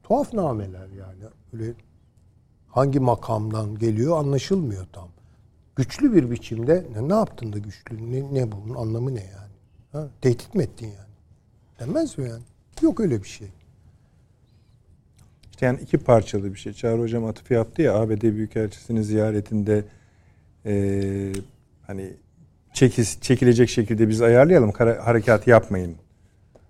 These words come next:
Speaker 1: İşte
Speaker 2: Lafının
Speaker 1: o mesele
Speaker 2: dolanma-,
Speaker 1: şurada
Speaker 2: tabii,
Speaker 1: ya.
Speaker 2: tabii.
Speaker 1: Tabii, çok güzel yani. Diyor ki, "Çekilin."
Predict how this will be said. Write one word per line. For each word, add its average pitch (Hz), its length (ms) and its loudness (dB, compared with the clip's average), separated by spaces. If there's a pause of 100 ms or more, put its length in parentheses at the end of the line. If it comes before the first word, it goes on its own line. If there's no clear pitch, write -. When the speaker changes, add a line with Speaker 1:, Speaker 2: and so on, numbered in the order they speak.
(380)
Speaker 1:
İşte 110 140 0
Speaker 2:
Lafının 120 240 4
Speaker 1:
o 113 120 8
mesele 113 320 8
Speaker 2:
dolanma-, - 120 10
Speaker 1:
şurada 180 420 6
Speaker 2:
tabii, 110 120 10
Speaker 1:
ya. 101 60 6
Speaker 2:
tabii. 120 160 8
Speaker 1:
Tabii, 143 260 8
çok 151 280 0
güzel 139 280 6
yani. 101 220 0
Diyor 202 320 0
ki, 110 160 -6
"Çekilin." 151 520 4